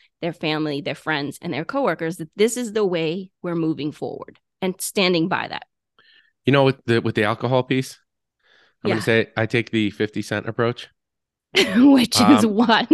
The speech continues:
Speaker 1: <laughs>
Speaker 2: so, so he's somebody that, Nicole, you and I read his book, right?
Speaker 1: I know. So good.
Speaker 2: He, he doesn't, um, what is it? Hustle, Hustle Smarter, Hustle Harder, something like that?
Speaker 1: Something.
Speaker 2: Yeah. So he doesn't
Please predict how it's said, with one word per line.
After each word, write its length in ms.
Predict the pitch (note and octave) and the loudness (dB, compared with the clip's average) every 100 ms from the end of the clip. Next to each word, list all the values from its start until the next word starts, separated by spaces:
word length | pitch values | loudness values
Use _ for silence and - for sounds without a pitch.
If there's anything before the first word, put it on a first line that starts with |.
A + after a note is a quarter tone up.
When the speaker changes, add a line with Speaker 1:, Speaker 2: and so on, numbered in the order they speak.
| - | 2
Speaker 1:
<laughs> 240 | C#4 - | 0 -4
Speaker 2:
so, 340 | - B2+ B2 - | 0 0 0 -6
so 220 | B2 C3 | -6 -2
he's 240 | B2+ C#3+ C#3 | -2 -4 -4
somebody 400 | C3+ B2+ A#2+ A#2 | -6 -6 -6 -4
that, 240 | A2+ A2 | -4 -6
Nicole, 260 | A#2 C#3 B2 | -6 -4 -2
you 120 | B2+ | -4
and 80 | C3+ | -4
I 80 | A#2 | -4
read 160 | G#2+ | -6
his 120 | G#2 F2+ | -8 -8
book, 280 | G2 - | -10 -6
right? 200 | G2 A2+ - - | -4 -4 -6 -4
Speaker 1:
I 200 | F#3 F#3 | -2 0
know. 220 | D#3 E3 | 0 -2
So 220 | - G#3 | -2 -2
good. 280 | F#3+ E3+ - _ _ | -2 -4 -8 _ _
Speaker 2:
He, 400 | - C#3 D3 - - | -4 0 2 0 -2
he 160 | C#3+ | -2
doesn't, 520 | C#3 C3+ C3 B2+ - - | 2 0 0 -2 -4 -10
um, 560 | A2 A2 G#2 G2+ G2+ A#2+ | -4 -2 -2 -4 -6 -8
what 120 | - A#2+ | -4 -4
is 80 | |
it? 60 | F#2+ | -2
Hustle, 520 | A#2 A2+ A#2+ A#2 - _ _ - | -4 0 0 0 -4 _ _ -8
Hustle 280 | A#2 A#2+ A#2 | -6 -4 -4
Smarter, 500 | A#2 A2+ A2+ A#2 A2 | 0 0 2 2 0
Hustle 340 | G#2+ - A2 | -2 -2 -2
Harder, 300 | A2+ A2+ A2+ | 0 0 -2
something 260 | A2+ A2 A#2 | -4 -6 -4
like 140 | A2+ | -4
that? 240 | A#2 A2+ | -4 -6
Speaker 1:
Something. 540 | - G3+ F#3+ - C#3+ F#3 _ _ - | -6 -6 -4 -4 -4 -6 _ _ -2
Speaker 2:
Yeah. 200 | G#2 F#2+ | 0 0
So 200 | A#2 A2+ | 0 0
he 200 | C#3 C3+ | 0 0
doesn't 640 | B2 A#2+ B2 G#2+ - | 0 0 -2 -6 -8